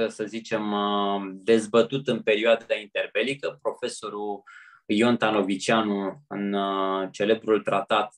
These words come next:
de drept și procedură penală, vorbește despre științele criminale, tocmai pentru a integra tot ceea ce înseamnă fenomenul criminalității, atunci, atât din punct de vedere social, din punct de vedere sociologic, din punct de vedere juridic, din punct de vedere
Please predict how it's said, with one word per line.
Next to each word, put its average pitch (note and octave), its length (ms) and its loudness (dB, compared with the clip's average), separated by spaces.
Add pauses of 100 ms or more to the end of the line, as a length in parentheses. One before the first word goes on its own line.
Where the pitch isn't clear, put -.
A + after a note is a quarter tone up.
de F#2+ 360 -4
drept A2+ 200 -2
și - 180 -12
procedură G2+ 520 -2
penală, G2 560 2
vorbește G#2 500 0
despre G2+ 340 -4
științele G#2 500 -2
criminale, G2 520 0
tocmai A#2 580 0 (440)
pentru A2+ 300 0
a A2 40 8
integra A2+ 540 0
tot B2 240 -4
ceea A#2 200 -2
ce - 140 -8
înseamnă A2 420 -4
fenomenul G2+ 500 -4
criminalității, G2+ 720 0
atunci, G#2 280 -12 (120)
atât A2+ 340 -8
din G#2+ 160 -8
punct G#2+ 160 -12
de G2+ 60 0
vedere G#2 360 0 (300)
social, G2+ 580 2
din G#2 180 0
punct A2 180 -6
de G#2 60 0
vedere G#2 180 2
sociologic, G2+ 680 0
din G#2 160 -6
punct G#2+ 200 -14
de G#2 100 2
vedere G#2 200 4
juridic, G#2 480 -10
din G#2 160 -12
punct G#2+ 220 -8
de C#3 180 2
vedere G2+ 320 4